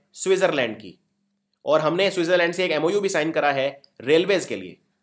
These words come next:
और स्विट्जरलैंड की राजधानी बर्न है और मुद्रा है स्विस फ्रैंक। इमॉर्टल इंडिया नाम की एक किताब अभी भी लॉन्च हुई है। इसके ऑथर कौन है? ये क्वेश्चन है Books and Author से।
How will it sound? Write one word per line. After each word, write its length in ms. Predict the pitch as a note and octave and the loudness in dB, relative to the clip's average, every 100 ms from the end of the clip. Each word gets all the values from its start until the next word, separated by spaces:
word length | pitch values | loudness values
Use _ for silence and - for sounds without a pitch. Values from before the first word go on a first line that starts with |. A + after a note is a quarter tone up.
| _ _ _ _ _ | _ _ _ _ _
और 200 | - C#3 | -4 -2
स्विट्जरलैंड 380 | C#3 D#3 D#3 D3 | -2 -2 -2 -2
की 60 | D3 | 0
राजधानी 320 | C#3 B2+ D3 | 0 0 -4
बर्न 260 | A#2+ C3+ D#3 | -2 -2 0
है 100 | D#3+ | 0
और 120 | C#3+ | 0
मुद्रा 260 | B2+ C#3 | -2 -2
है 140 | C3+ C3 | -2 -4
स्विस 440 | - F#3+ F#3+ - | -4 -4 -6 -12
फ्रैंक। 400 | - G#2 F2+ F#2 _ _ _ _ _ _ _ _ _ _ _ _ _ _ _ - | -10 -10 -12 -20 _ _ _ _ _ _ _ _ _ _ _ _ _ _ _ -4
इमॉर्टल 460 | E3 E3+ E3 E3 | -2 2 2 2
इंडिया 200 | D3+ D#3+ | 0 0
नाम 220 | D3+ C#3 D3+ | 2 0 -2
की 180 | D3+ | -2
एक 120 | E3 D#3+ | -4 -4
किताब 260 | B2+ C#3 | -2 0
अभी 140 | C#3+ D3 | 0 -2
भी 80 | |
लॉन्च 220 | C3+ C3 B2+ | -4 -4 -4
हुई 160 | B2 | -4
है। 220 | C3 - _ _ _ - | -6 -8 _ _ _ -12
इसके 380 | D3+ D3 E3+ E3 | -10 -4 -4 -2
ऑथर 220 | C3+ C#3 | -2 -4
कौन 220 | C3 A2+ G2+ | -4 -6 -8
है? 140 | F2+ | -10
ये 100 | A#2+ | -8
क्वेश्चन 260 | C#3 C#3 D3+ | -6 -4 -4
है 100 | C3+ | -4
Books 160 | C3+ C#3 | -4 -4
and 120 | B2 | -4
Author 160 | B2 | -6
से। 340 | C#3 D#3+ D#3+ | -4 -4 -4